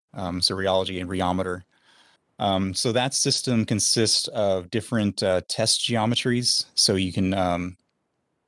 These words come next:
you know, depending on the shape of your material or how thin or thick that material is, you would need to change the container that you use to test it in. Um, so if you have, like, a really flowy type material, like a water,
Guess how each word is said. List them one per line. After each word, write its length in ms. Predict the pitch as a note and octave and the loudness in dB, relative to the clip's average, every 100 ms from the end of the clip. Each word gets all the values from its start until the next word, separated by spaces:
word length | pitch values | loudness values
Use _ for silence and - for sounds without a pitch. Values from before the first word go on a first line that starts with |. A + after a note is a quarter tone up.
| _ _ | _ _
you 80 | D3 | -2
know, 120 | A#2+ | 0
depending 320 | G#2+ C#3 C#3+ | 0 0 0
on 260 | C3+ A#2+ A2 | 2 2 0
the 140 | A#2 G#2+ | 0 0
shape 320 | - A#2+ A#2 | 2 0 0
of 80 | A2+ | 0
your 80 | |
material 560 | A2 G#2 - G#2+ G#2+ G#2 | 0 0 -2 -2 0 2
or 400 | G2+ G#2 G2+ F#2+ | 2 2 0 -2
how 200 | A2+ G#2+ | 0 -2
thin 360 | - A2 G#2 G#2 | -2 -2 0 0
or 80 | |
thick 380 | F#2 - A2+ G#2+ | -2 -2 -2 -2
that 140 | - A2+ | -2 -2
material 440 | G2+ A#2+ A2+ A2 | -2 -2 0 2
is, 220 | A2+ A2 | 2 0
you 80 | G2 | 0
would 80 | G2 | 0
need 120 | G2+ | 0
to 80 | G2 | 0
change 680 | - A2+ G#2 G2 G2 - - | 0 2 2 2 0 -2 -4
the 80 | |
container 580 | - G2 - G#2 G2 F#2+ | -4 -2 -2 2 2 2
that 180 | F#2+ - | -2 -2
you 60 | F#2+ | -4
use 260 | F#2+ F#2 | -2 -2
to 80 | - | -4
test 360 | - A2 G2 - | -2 0 0 0
it 100 | F#2+ | 0
in. 240 | F#2+ G#2+ - _ - _ _ _ _ _ | -2 -6 -10 _ -20 _ _ _ _ _
Um, 220 | G#2+ G2 | -2 0
so 120 | F#2+ A#2+ | 0 0
if 60 | |
you 80 | G#2+ | 0
have, 120 | A2+ | 0
like, 80 | A2 | 0
a 60 | G#2 | 0
really 460 | G#2+ G#2+ G#2 G2 | 0 2 2 -2
flowy 640 | F2+ - - A2 G#2 G#2 G2+ | -6 -16 -4 2 2 2 0
type 220 | - F2 | -2 -2
material, 320 | G2+ - G2+ | -2 0 0
like 100 | F#2+ | 0
a 60 | F#2+ | -2
water, 580 | F2+ G2+ G2 G2 G2+ | 0 2 2 0 -2